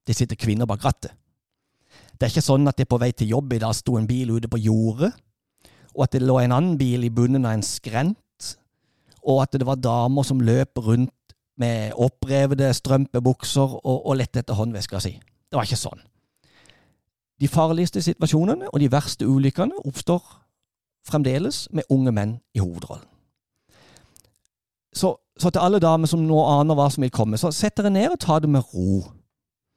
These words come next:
Faktum er bare at en mann generelt sett er en teknisk mye bedre sjåfør enn en kvinne.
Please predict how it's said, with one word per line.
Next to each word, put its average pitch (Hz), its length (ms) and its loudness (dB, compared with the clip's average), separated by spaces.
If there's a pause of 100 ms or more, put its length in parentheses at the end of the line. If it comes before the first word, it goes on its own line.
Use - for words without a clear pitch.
(880)
Faktum 214 400 0
er 180 160 2
bare 165 300 4
at 175 100 -2
en 160 140 2
mann 180 240 0
generelt 156 440 0
sett - 320 -4
er 151 200 -2
en 135 240 0
teknisk - 720 -6 (640)
mye 160 240 6
bedre 143 240 0
sjåfør 170 480 -2 (580)
enn 127 220 -2 (400)
en 117 140 0
kvinne. 85 260 -6